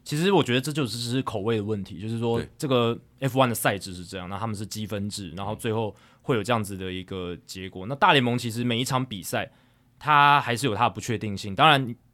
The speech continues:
Speaker 1: 因为龙潭逢低所举的例子像是这种奖项之争，或者是最后的这种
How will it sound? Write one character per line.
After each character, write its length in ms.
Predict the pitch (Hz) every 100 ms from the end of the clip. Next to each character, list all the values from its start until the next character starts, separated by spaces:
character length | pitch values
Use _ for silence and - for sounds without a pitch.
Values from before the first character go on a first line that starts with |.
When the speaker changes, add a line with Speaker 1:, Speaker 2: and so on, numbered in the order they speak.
| _ -
Speaker 1:
因 140 | 143
为 140 | 165 135
龙 200 | 131 135
潭 140 | 143
逢 140 | 131 127
低 120 | 135
所 120 | 123
举 140 | 117 95
的 100 | 98
例 140 | 117
子 140 | 95
像 200 | 90 107
是 160 | 101 101
这 160 | 98 90
种 140 | 76 - - _ _
奖 240 | - 98 90
项 240 | 127 101
之 120 | 98
争， 280 | 92 95 90 -
或 100 | 120
者 60 | 98
是 100 | 110
最 200 | 131 107
后 160 | 113
的 180 | 92 82 - - -
这 120 | - 110
种 300 | 98 87